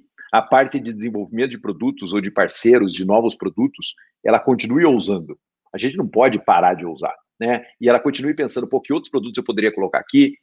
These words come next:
Que outros produtos eu poderia produzir na minha empresa? Que outros produtos eu não quero produzir, mas eu quero comprar de uma outra indústria que produza e vender pela minha equipe de vendas?" E, e, essa área tem que continuar, essa cabeça tem que continuar pensando o tempo inteiro.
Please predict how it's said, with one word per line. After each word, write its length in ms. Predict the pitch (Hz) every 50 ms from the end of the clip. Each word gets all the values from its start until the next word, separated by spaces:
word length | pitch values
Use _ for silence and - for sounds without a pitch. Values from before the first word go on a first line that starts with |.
| _ _
Que 80 | - 165
outros 140 | 165 165 -
produtos 260 | 147 131 107 117 113
eu 80 | 117 -
poderia 280 | 120 104 104 104 110
produzir 320 | - - 101 87 87 101 110
na 80 | 104
minha 120 | 101 95 87
empresa? 360 | - 117 139 139 127 139 - - _ _ _
Que 80 | - 165
outros 160 | 185 175 -
produtos 320 | 165 156 120 143 147 -
eu 60 | 151 139
não 100 | 127 117
quero 220 | - 143 139 131
produzir, 380 | - 131 110 104 98 - 127 143
mas 140 | 139 123 110
eu 60 | 107
quero 180 | - 131 127 -
comprar 300 | - 117 101 - 120 131
de 80 | 127 127
uma 100 | 120 107
outra 240 | 117 143 147 - 131
indústria 380 | 113 101 127 131 - 123 107
que 60 | - -
produza 520 | - 107 90 87 117 131 120 117 120 - - _ _ _ - - -
e 80 | 120
vender 260 | 104 117 117 117 127 131
pela 180 | 131 120 113
minha 160 | 120 123 127
equipe 260 | 120 - 117 - - 104
de 100 | 92 87
vendas?" 360 | 104 127 139 127 127 120 - - _ - - - - _ _ -
E, 120 | - - - _ -
e, 140 | - - - _ -
essa 240 | 139 131 - 139
área 220 | - 127 147 160 143
tem 180 | - - 151
que 80 | 156 -
continuar, 480 | - 151 131 - 113 101 90 - - - _ _ _ -
essa 160 | 107 - 196
cabeça 500 | - 131 120 104 92 120 151 160 - 139
tem 140 | 107 135 143
que 80 | 139 -
continuar 300 | 151 117 107 135 139 139
pensando 300 | - 120 101 - 123 117
o 40 |
tempo 180 | - 131 - 156
inteiro. 320 | 147 - 107 90 - -